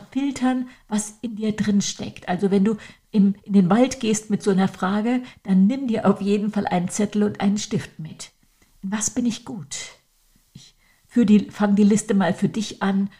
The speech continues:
Vielleicht bist du eine Gartenexpertin oder im Büro bei Excel unschlagbar oder du kannst gut rechnen oder du hast die Gabe, genau zu sein und du siehst sofort jeden Fehler.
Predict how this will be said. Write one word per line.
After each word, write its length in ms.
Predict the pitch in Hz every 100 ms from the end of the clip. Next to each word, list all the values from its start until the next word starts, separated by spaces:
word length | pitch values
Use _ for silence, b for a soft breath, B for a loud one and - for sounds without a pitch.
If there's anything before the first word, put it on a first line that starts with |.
| b
Vielleicht 460 | - 165 180 - B B -
bist 220 | 190 -
du 40 | 202
eine 120 | 196
Gartenexpertin 1200 | 214 233 233 202 - - - 180 165 - 165 - -
oder 320 | 190 202 -
im 160 | 196 196
Büro 540 | 220 208 247 269 254 B B B
bei 120 | 196
Excel 540 | - 233 - 220 214 -
unschlagbar 1040 | 240 233 - 202 208 208 - 151 156 185
oder 220 | 190 202 202
du 100 | 214
kannst 380 | 214 214 -
gut 220 | - 202 202
rechnen 560 | 208 - 180 143 143 -
oder 260 | 180 190
du 160 | 190 208
hast 200 | 202 -
die 120 | 208
Gabe, 420 | 190 202 208 220 214 B B -
genau 520 | 196 190 196 247 247
zu 220 | - 151
sein 440 | - 127 175 190
und 140 | 254 214
du 60 |
siehst 420 | 208 254 254 - -
sofort 600 | 254 269 - 233 220 226
jeden 300 | 226 208 208
Fehler. 500 | 262 175 147 -